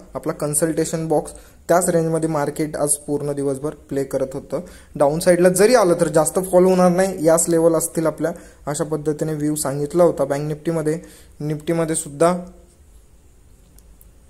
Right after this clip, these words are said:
निफ्टीमध्ये सुद्धा व्ह्यू सांगितला होता की डाऊन साईडला जास्त फॉल होणार नाही, but गॅप अप,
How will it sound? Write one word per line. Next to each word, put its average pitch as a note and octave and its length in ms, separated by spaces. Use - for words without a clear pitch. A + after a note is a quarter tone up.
निफ्टीमध्ये D#3 760
सुद्धा F3 240
व्ह्यू E3+ 180
सांगितला E3 420
होता F3 320
की D#3+ 480
डाऊन D#3 200
साईडला D#3+ 280
जास्त D3+ 260
फॉल D#3+ 140
होणार E3 280
नाही, D#3 180
but D3 140
गॅप D#3 260
अप, F3 300